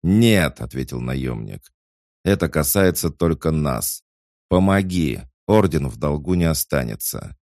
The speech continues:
Я распахнул парню разорванный ворот мундира,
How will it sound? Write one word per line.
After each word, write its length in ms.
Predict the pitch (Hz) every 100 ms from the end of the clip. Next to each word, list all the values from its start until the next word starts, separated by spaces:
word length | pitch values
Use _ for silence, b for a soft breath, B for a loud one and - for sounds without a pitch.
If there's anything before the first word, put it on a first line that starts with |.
| _ _ _ _ _ _ _
Я 220 | 73 80
распахнул 680 | - 78 - 71 - 73 64
парню 440 | 64 67 64 62 62
разорванный 640 | 64 60 65 57 60 60
ворот 360 | 62 65 64 -
мундира, 760 | 62 62 73 82 76 69 67